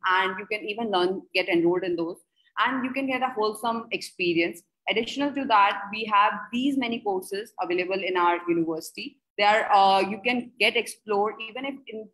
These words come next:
there is a problem, like for example, you got enrolled, we have a lateral transfer facility available in the university so that you can, you can come up to your pre-, uh, maximum potential. Um,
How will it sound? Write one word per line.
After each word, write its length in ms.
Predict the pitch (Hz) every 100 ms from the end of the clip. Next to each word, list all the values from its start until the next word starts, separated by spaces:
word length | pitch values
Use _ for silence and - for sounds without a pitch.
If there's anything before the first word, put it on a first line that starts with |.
| 202 -
there 140 | 220
is 140 | 220
a 20 | 220
problem, 540 | - 190 - 208 220 - -
like 160 | 180 -
for 80 |
example, 360 | 196 208 196 208
you 80 | 202 -
got 200 | 196 214
enrolled, 340 | 202 180 185 190
we 140 | 202
have 100 | 214 220
a 100 | 190
lateral 280 | 185 202
transfer 440 | 190 180 175 190 180 -
facility 420 | 175 185 - 185
available 380 | 175 175 175 180
in 100 | 170
the 120 | 165
university 500 | 170 170 170 - 131
so 160 | 208
that 160 | 196 196
you 60 | 196
can, 200 | 208 202 _ _ _ -
you 320 | 190 233 233
can 260 | 247 240 254
come 160 | 220 214
up 160 | 208
to 60 | 220
your 120 | 208
pre-, 220 | 196 185 185 -
uh, 440 | 165 165 165 165 160 165 _
maximum 460 | 175 180 - 220 202
potential. 800 | - 170 156 151 - - 190 269 - 175
Um, 300 | 170 165